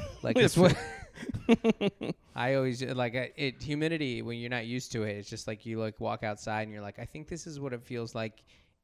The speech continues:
Speaker 2: in my underwear. Like, I think this is the in,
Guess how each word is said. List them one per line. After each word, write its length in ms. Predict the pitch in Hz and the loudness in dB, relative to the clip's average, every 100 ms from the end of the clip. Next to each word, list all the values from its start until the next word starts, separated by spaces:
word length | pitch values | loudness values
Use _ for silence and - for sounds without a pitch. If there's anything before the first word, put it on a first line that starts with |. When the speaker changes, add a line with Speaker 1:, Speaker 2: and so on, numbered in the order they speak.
| - | -6
Speaker 2:
in 320 | 117 117 113 | -4 -4 -4
my 240 | 107 101 | -6 -6
underwear. 520 | 101 101 95 95 - - 143 | -8 -10 -10 -10 -14 -16 6
Like, 300 | 170 135 120 | 8 8 6
I 80 | 135 | -2
think 300 | - 175 170 | 0 -2 2
this 220 | 160 - | 2 4
is 140 | 147 123 | 2 6
the 120 | 131 | 4
in, 680 | 117 127 127 123 120 135 | 4 -2 0 0 -2 -2